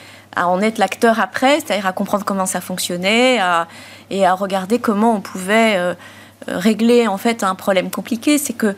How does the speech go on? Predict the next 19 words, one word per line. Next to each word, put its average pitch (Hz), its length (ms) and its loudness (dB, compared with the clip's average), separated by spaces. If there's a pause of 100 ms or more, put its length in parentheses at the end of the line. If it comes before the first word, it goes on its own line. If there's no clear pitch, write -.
(260)
quand 220 200 0
on 226 120 4
a 208 140 2 (380)
beaucoup 302 380 4
de 226 140 0
salariés, 202 640 0
c'était, - 340 -6
j'a-, 185 160 -4
quand - 140 -6
j'étais 202 240 -2
directrice 190 420 -4
de 196 100 -2
région, 196 320 0
j'en 196 140 -2
avais 185 180 -4
douze 190 300 -6
mille 208 240 2
en 185 100 -4
responsabilité, 185 960 -2